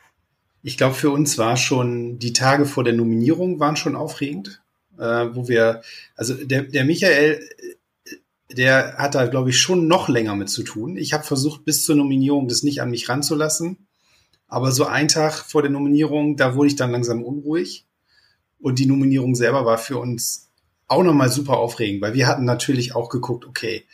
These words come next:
wer könnte auf der Longlist sein, was sind die harten Konkurrenten?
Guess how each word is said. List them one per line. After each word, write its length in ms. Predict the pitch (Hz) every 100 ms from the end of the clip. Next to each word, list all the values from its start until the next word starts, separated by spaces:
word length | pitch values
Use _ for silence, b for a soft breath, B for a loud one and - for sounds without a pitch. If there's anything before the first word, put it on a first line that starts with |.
| B B B B -
wer 120 | 113
könnte 240 | 143 131
auf 120 | 127
der 100 | -
Longlist 420 | 117 139 139 131 -
sein, 300 | 113 117 120
was 160 | 120
sind 140 | 123 110
die 120 | 104
harten 280 | 107 - 113
Konkurrenten? 920 | 120 107 113 117 143 127 123 127